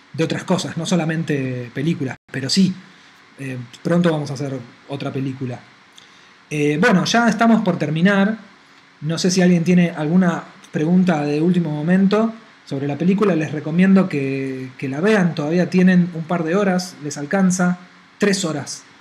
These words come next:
para verla, Topos, acá en Cuarentena de Películas. Y estén atentos y atentas porque todos los días se libera una película nueva.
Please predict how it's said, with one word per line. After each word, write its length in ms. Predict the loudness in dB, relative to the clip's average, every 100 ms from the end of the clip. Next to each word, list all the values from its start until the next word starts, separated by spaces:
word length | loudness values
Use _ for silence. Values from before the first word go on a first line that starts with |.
| _ _ _
para 220 | -8 -4 -2
verla, 840 | -2 -2 -4 -4 -6 -8 -10 -14 -4
Topos, 500 | -2 2 2 0 -2 -10
acá 400 | -4 -2 -2 -2
en 440 | -4 -4 -6 -6
Cuarentena 440 | -6 -4 0 4 4
de 80 | 4
Películas. 540 | 4 4 4 2 0 -10 -20 -20 -20 2
Y 260 | 4 4
estén 240 | 2 0 2
atentos 760 | 4 4 4 2 0 -4 -10 -6
y 80 | -4
atentas 520 | 0 2 4 4 2 2
porque 480 | 2 4 2 2 -2
todos 240 | 0 2 2
los 120 | 2
días 480 | 4 4 4 2 -6 -10
se 180 | -4 0
libera 440 | 2 4 2 2
una 220 | 0 2 2
película 340 | 2 2 2
nueva. 420 | 4 4 2 -2